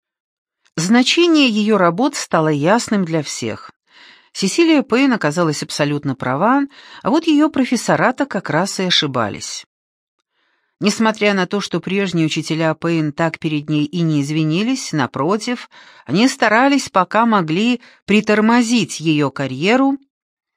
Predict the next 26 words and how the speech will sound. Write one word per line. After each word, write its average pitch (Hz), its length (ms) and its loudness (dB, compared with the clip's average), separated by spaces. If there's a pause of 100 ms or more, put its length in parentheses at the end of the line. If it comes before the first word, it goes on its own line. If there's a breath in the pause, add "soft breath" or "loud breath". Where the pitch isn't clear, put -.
(180)
Путь 214 260 -4
к 202 80 -6
использованию 185 680 -2
Е 175 140 0
равно 156 240 0
М 139 120 -2
Ц 139 160 -6
квадрат 139 840 -2
для 147 220 -2
объяснения 156 600 -2
того, 156 420 -2 (260 loud breath)
как 202 240 -2
сгорает 165 480 0
Солнце, 226 420 -2
был 143 220 0
открыт. 131 540 -6 (440 loud breath)
Пейн 320 260 4
показала, 262 800 2
что - 240 -4
нужное 196 460 2
для 151 200 0
этого 147 360 -2
топливо 214 480 -2
плавает 175 500 0
в - 80 -18
космосе, - 720 -6